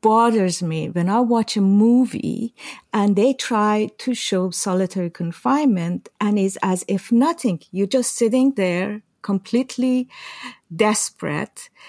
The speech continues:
And the only sense or emotion they can show is anger or, uh, an out of control anger or nothing as,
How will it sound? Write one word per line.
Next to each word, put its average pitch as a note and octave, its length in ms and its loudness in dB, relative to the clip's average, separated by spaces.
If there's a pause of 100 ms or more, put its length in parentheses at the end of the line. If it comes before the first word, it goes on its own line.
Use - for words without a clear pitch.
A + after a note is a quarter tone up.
(260)
And G3+ 560 0
the G#3+ 120 0
only C4+ 300 4
sense B3+ 480 2
or G3+ 180 2
emotion G#3 560 2
they E3+ 160 0
can E3 260 -4
show B3+ 680 -2
is G#3 400 0
anger A3 840 0
or, G3 540 0
uh, F#3 380 0 (460)
an F#3 220 -2
out A#3+ 180 4
of A#3 160 0
control A#3 600 2
anger F#3+ 400 0
or A3+ 200 2
nothing A3+ 640 0 (420)
as, F3+ 560 -2